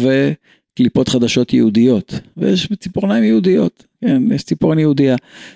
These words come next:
והציפורן היהודייה, אולי זה הציפורן של ההבדלה,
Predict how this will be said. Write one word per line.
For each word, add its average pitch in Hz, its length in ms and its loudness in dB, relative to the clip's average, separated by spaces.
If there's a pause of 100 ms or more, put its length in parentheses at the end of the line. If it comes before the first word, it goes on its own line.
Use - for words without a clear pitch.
(140)
והציפורן 131 480 0
היהודייה, 160 420 2
אולי 135 220 2
זה 113 340 0
הציפורן 117 360 -6
של 120 140 -6
ההבדלה, 135 440 0